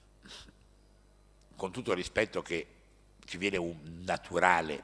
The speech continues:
per chi ci ha lasciato la pelle, però il tema vero rimane quello di affrontare il capannone.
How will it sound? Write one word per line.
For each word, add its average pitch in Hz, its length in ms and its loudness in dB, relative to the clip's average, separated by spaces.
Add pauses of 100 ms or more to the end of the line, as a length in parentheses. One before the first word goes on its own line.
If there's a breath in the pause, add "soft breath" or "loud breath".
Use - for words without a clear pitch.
per - 140 -8
chi - 280 -8 (120)
ci - 80 -10
ha - 40 -2
lasciato 71 340 -4
la 64 100 -6
pelle, - 500 -12 (1080 loud breath)
però 80 220 -4
il 104 120 -2
tema 85 260 0
vero 82 280 0
rimane 82 340 -2
quello 78 220 -8
di 87 80 -6
affrontare - 380 -8
il - 40 -12
capannone. 80 760 -6